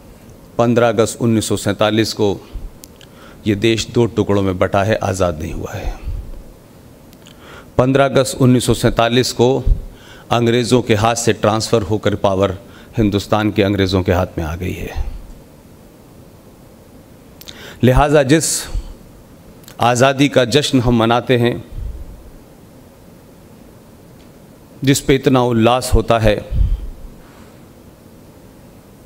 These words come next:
इस देश में किसी दानिश्वर ने नहीं पूछा, किसी इतिहासकार ने नहीं बताया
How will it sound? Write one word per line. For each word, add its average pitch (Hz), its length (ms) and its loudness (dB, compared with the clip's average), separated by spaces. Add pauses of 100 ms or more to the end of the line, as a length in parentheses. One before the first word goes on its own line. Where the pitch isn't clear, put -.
(240)
इस 120 120 2
देश 139 340 0
में 135 100 2
किसी 139 280 0
दानिश्वर 123 540 2
ने 131 80 0
नहीं 127 220 2
पूछा, 117 540 0 (1200)
किसी 127 260 2
इतिहासकार 123 720 0
ने 117 120 2
नहीं 117 200 2
बताया 107 420 0